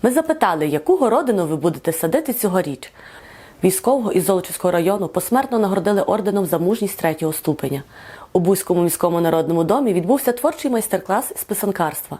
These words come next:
Мешканця Золочівського району засуджено за ухилення від мобілізації. Молодіжний хор при храмі у селі Шпиколоси. Вулицями Золочева пройшла екомунічна хресна дорога.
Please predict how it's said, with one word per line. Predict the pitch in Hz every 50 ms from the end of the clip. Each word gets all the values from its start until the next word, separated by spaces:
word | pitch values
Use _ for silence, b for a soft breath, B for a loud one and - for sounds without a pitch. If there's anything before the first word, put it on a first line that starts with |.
| - B B B B B B B
Мешканця | B 196 247 - - 269 226 - 196 185
Золочівського | - 190 180 175 - 175 165 - - 170
району | 170 165 156 180 214 247 226 175
засуджено | 143 165 160 - - 285 247 269 226 214
за | 180 185 170
ухилення | 170 - - 185 185 202 202 196 185
від | 185 165
мобілізації. | 185 180 - 190 175 180 160 - 151 143 - - - 143 135 - B B B B B B B
Молодіжний | 190 190 196 185 214 226 185 208 208
хор | - 214 240 269 -
при | - 180
храмі | 165 - 180 170 165 202 -
у | - 160
селі | - - 165 175
Шпиколоси. | 175 - - - 180 165 - 151 131 131 - - 160 - B B B B B B B B B
Вулицями | 175 190 175 165 - 165 170 156
Золочева | 147 123 180 208 233 226 226 - 156 147 139
пройшла | - - 165 156 - - 175 202 - -
екомунічна | 175 - - 156 156 165 196 240 - - 165
хресна | - - 165 151 151 - - 156
дорога. | 147 151 143 139 135 131 135